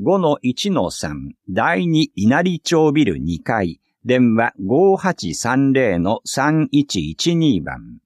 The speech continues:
浅草野本クリニック、浅草三の七の七。アルファホームズ浅草百一号室。電話五六零三の八八零八番。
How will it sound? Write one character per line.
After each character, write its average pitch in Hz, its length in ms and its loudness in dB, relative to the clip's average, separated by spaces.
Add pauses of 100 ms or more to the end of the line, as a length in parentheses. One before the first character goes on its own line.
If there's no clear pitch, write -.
(680)
浅 208 360 -2
草 175 260 -2
野 113 160 4
本 214 340 2
ク 196 160 -2
リ 185 120 2
ニ 113 160 0
ッ - 180 -20
ク、 92 240 -6
浅 139 320 -4
草 - 340 -4
三 180 480 -2
の 160 160 2
七 185 380 2
の 85 200 -4
七。 92 420 -2 (720)
ア 117 160 -2
ル 208 120 2
フ - 80 -10
ァ 196 120 0
ホ 190 280 2
ー - 20 2
ム 117 160 4
ズ 87 200 -6
浅 143 340 -4
草 - 380 -4
百 135 440 -2
一 123 300 0
号 113 240 2
室。 - 360 -12 (300)
電 127 280 2
話 117 280 -2
五 190 340 2
六 196 360 0
零 151 240 2
三 139 380 2
の 139 200 2
八 120 380 -2
八 147 380 -6
零 131 220 0
八 123 320 -4
番。 64 320 -10